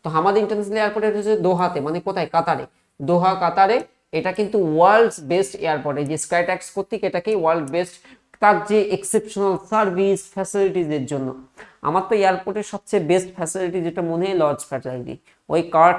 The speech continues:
থাকলে পাঞ্চ করো এবং যাও, বসো, খাও, শো, যা ইচ্ছে তাই করো। আমার মনে হয় সবচেয়ে বেস্ট লাগে এটা।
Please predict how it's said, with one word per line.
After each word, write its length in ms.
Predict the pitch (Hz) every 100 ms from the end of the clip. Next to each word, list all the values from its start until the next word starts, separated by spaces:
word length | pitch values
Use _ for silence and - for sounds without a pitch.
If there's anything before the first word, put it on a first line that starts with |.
| -
থাকলে 420 | 170 170 175 170 -
পাঞ্চ 300 | 165 180 180
করো 240 | 196 196
এবং 440 | 190 156 143 131 123
যাও, 260 | 151 170 165
বসো, 320 | 139 143 175 170
খাও, 520 | - 156 170 175 170 _ _ _
শো, 460 | - 165 180 175 -
যা 140 | - 147
ইচ্ছে 280 | 165 - -
তাই 180 | 175 180
করো। 240 | - - 160 _ - - _ -
আমার 140 | 160 165
মনে 140 | 170
হয় 40 |
সবচেয়ে 360 | 170 160 - 165
বেস্ট 400 | 160 170 175 - 143 143
লাগে 180 | 135 139
এটা। 220 | 135 127